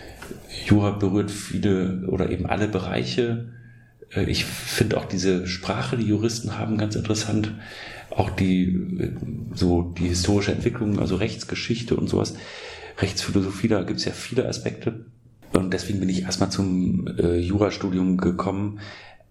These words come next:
hab da aber auch, äh, im ersten Semester gemerkt, das ist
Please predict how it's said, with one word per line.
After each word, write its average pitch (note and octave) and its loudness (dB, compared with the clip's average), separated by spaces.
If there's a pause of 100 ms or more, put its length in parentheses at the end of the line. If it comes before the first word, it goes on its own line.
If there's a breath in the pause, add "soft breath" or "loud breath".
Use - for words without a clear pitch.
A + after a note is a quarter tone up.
(120)
hab - -2
da F#2 2
aber G2+ 2
auch, G2 -2
äh, G1+ -4
im - -2
ersten G2 0
Semester G2 -2
gemerkt, F#2 -2 (260)
das - -4
ist - -2